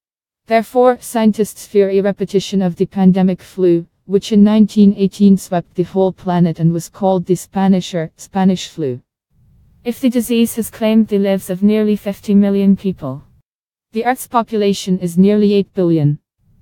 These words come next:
People need clean air, clean water and quality food. Resource for this she takes in nature, turning on the goods and services. However,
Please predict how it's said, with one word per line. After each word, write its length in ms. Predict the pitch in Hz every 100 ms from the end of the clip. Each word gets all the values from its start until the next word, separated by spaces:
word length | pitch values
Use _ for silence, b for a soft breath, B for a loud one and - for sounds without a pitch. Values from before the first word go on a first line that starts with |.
| _ _ _ _ -
People 320 | 269 269 247
need 260 | 247 240
clean 320 | - 233 220 202
air, 280 | 160 160 - -
clean 360 | - 214 214
water 340 | 196 190 190 180
and 180 | 185
quality 440 | - 185 180 180 185
food. 400 | - 151 147 - - _ _ _ _ -
Resource 500 | 208 233 285 262 -
for 180 | 269 240
this 200 | 233 -
she 180 | 233
takes 320 | - 220 - 214
in 160 | 196
nature, 460 | 202 196 - 151 160 -
turning 340 | 208 196 202
on 140 | 185 185
the 120 | 175
goods 340 | 180 165 -
and 120 | 160
services. 840 | 165 156 156 156 - 107 110 - - _ _ _ _ _
However, 460 | 240 240 247 202